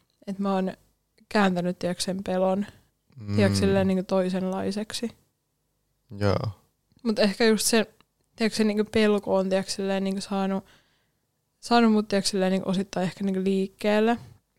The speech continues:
Speaker 1: ja niinku selvittelemään asioita.
Speaker 2: Joo. Mitä sä tarkoitat?
Speaker 1: Siis tiedätkö, silleen, että kun, kun ei voi, tiedätkö, olla niinku varma
Speaker 2: Niin.
Speaker 1: asioista. Ja sitten, koska niinku,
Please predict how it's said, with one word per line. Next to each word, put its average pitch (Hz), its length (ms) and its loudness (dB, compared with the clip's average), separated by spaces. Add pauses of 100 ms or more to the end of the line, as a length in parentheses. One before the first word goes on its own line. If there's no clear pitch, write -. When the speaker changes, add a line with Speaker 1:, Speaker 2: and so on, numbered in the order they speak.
(300)
Speaker 1:
ja 208 60 -4
niinku 196 200 0
selvittelemään 208 880 0
asioita. 226 640 -2 (840)
Speaker 2:
Joo. 104 200 4 (760)
Mitä 110 140 0
sä - 180 -2
tarkoitat? - 400 -4 (380)
Speaker 1:
Siis 220 240 -2
tiedätkö, 214 240 2
silleen, 214 340 4
että 202 220 -6
kun, 196 340 -2 (440)
kun - 100 0
ei 233 120 6
voi, 247 100 6
tiedätkö, 233 260 0
olla 214 140 6
niinku 202 220 0
varma 190 420 0 (1120)
Speaker 2:
Niin. 208 100 0
Speaker 1:
asioista. 208 600 2 (580)
Ja 208 160 0
sitten, 214 260 -4
koska 208 300 -2
niinku, 196 440 -2